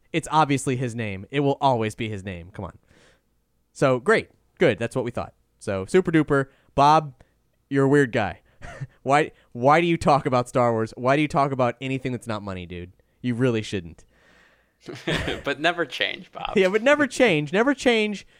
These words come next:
Speaker 1: Just, like, don't, maybe, maybe don't say things that are gonna get quoted because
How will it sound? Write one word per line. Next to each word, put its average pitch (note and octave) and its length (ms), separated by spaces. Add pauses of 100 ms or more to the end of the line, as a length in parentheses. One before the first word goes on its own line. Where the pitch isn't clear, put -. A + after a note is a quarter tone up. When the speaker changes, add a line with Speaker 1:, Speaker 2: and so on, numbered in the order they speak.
(100)
Speaker 1:
Just, G#3 220
like, G3 440
don't, G#3 300
maybe, F#3 400
maybe F3+ 320
don't E3+ 280
say E3 220
things D3+ 260
that C#3+ 100
are C3+ 40
gonna C#3 140
get B2+ 160
quoted B2 440 (180)
because C3+ 520